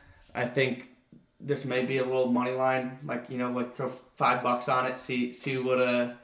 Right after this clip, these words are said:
see what we can do, because I don't love Miami.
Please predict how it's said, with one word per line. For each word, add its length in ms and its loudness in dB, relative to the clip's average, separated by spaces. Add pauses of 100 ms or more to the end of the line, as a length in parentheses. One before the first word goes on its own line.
(260)
see 200 2
what 200 6
we 80 -2
can 120 2
do, 220 2
because 500 -2 (720)
I 100 -4
don't 260 6
love 180 8
Miami. 640 2